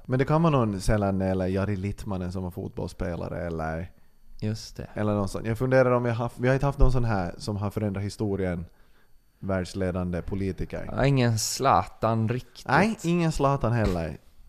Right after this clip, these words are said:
Speaker 1: I-, men inom hockey så skulle det ju då vara typ Teemu Selänne. Han är ju fortfarande
Speaker 2: Ja.
Speaker 1: väl främsta rookie någonsin genom tiderna, tror jag. När
Speaker 2: Ja.
Speaker 1: det gäller mål i N H L. Fan vad jobbigt att inte komma på vem som, men vem ty-, tycker du att den är? Alltså om du tar, nu har du ju droppat många, du har droppat Tove Jansson, idrottarna.
Speaker 2: Tove Jansson måste ju vara känd.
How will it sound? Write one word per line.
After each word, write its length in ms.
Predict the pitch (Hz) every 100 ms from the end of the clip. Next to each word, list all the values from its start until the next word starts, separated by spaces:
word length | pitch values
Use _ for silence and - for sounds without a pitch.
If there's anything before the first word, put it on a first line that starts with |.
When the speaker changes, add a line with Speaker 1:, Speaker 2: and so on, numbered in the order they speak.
| -
Speaker 1:
I-, 160 | 123 123
men 220 | 123 131
inom 280 | 147 151 139
hockey 420 | 175 165 - 110
så 140 | 95
skulle 200 | 90 -
det 60 | 92
ju 80 | 85
då 100 | 87
vara 100 | -
typ 260 | - - -
Teemu 220 | 92 92
Selänne. 440 | - - - - 98
Han 140 | 101
är 40 | 98
ju 100 | 92
fortfarande 680 | 98 101 117 107 87 85 - -
Speaker 2:
Ja. 60 | - 95
Speaker 1:
väl 100 | 87 - - - - -
främsta 380 | 98 92 90 92
rookie 420 | 92 92 - 101
någonsin 360 | 87 90 92
genom 220 | - - -
tiderna, 300 | 104 101 101 - - -
tror 120 | - -
jag. 60 | 110 - -
När 100 | 98
Speaker 2:
Ja. 40 |
Speaker 1:
det 60 | 95
gäller 160 | 92
mål 240 | 90 87 90
i 100 | -
N 100 | 90
H 100 | 90
L. 60 | 92 - -
Fan 140 | - 147
vad 100 | 165
jobbigt 260 | 160 156
att 160 | 123 107
inte 220 | 120 120
komma 240 | - 113 104
på 180 | 113
vem 160 | 98 90
som, 100 | 92
men 380 | 127 151 151 160
vem 140 | 180
ty-, 140 | 165 165
tycker 320 | 165 160 156
du 120 | 135
att 60 | 110
den 100 | 101
är? 120 | 76
Alltså 260 | 107 107
om 100 | 110
du 60 | 117
tar, 240 | 117 123
nu 200 | 113 113
har 100 | 135
du 80 | 135
ju 180 | 135 117
droppat 360 | 95 117 - 113
många, 260 | 123 110
du 60 | 85
har 60 |
droppat 240 | 87 90 90
Tove 260 | 95 95
Jansson, 580 | 95 107 107 107 113 107
idrottarna. 400 | 117 117 98 175
Speaker 2:
Tove 120 | 143
Jansson 720 | 147 151 135 113 107 - 165 151
måste 280 | 143 -
ju 80 | 110
vara 220 | 98 92
känd. 540 | - - 90 - -